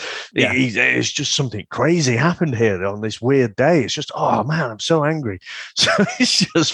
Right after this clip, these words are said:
Speaker 1: fucking nonsense, isn't it? And, uh, yeah,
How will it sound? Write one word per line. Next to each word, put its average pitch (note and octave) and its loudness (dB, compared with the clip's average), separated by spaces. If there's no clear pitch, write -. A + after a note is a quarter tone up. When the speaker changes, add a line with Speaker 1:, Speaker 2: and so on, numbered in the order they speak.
Speaker 1:
fucking A2 0
nonsense, F#2+ 0
isn't E2+ 0
it? - -2
And, F#2+ 0
uh, F#2 4
yeah, F2 0